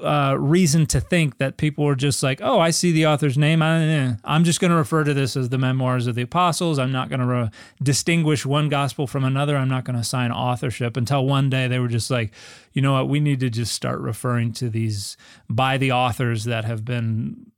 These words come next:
you know, on the front page ever since the beginning." That doesn't really make much sense. So I think the, a, a critical, careful consideration of the data would suggest that they were written anonymously.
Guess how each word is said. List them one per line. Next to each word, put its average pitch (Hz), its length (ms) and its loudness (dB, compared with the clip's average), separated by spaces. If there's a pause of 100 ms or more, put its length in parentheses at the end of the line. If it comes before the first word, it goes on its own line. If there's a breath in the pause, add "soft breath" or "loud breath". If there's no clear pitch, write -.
(140)
you 143 80 -4
know, 117 220 -4
on 143 260 2
the 131 80 2
front 127 300 -4
page 120 340 -4
ever 113 140 -2
since 110 280 -6
the 127 80 -10
beginning." 123 360 -8
That 123 280 -8
doesn't 170 300 0
really 143 240 0
make 131 260 -4
much - 280 -8
sense. - 340 -14 (460 soft breath)
So 147 400 0
I 151 100 0
think - 500 -2 (460)
the, 151 580 2
a, 156 240 -2
a 151 80 0
critical, 214 640 2
careful 175 600 0 (100)
consideration 147 720 0
of 131 200 -4
the 123 60 -2
data 123 320 0
would 120 180 0
suggest 113 580 -2
that 117 240 -4
they 120 220 -2
were 113 460 0 (180)
written 165 340 2
anonymously. 127 880 2